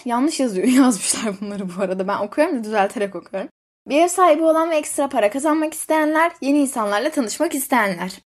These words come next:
Müşteri segmenti o. Burada müşteri segmentini daha da detaylandırabilirsiniz. Yani işte şu, şu, şu yaş arasında bulunanlar.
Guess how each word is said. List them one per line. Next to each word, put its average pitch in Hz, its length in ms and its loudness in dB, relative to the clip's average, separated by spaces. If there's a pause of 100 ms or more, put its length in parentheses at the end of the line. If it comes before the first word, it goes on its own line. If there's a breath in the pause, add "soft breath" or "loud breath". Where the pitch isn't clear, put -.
(260)
Müşteri 240 220 -2
segmenti 202 480 -2
o. 233 80 -4
Burada 480 160 4
müşteri 349 280 0
segmentini 311 600 0
daha 302 180 6
da 285 100 4
detaylandırabilirsiniz. 226 1300 2
Yani 170 280 -6
işte - 240 -8
şu, - 220 -4
şu, 233 140 -8
şu 226 120 -8
yaş 196 380 2
arasında 185 520 -4
bulunanlar. 147 800 -10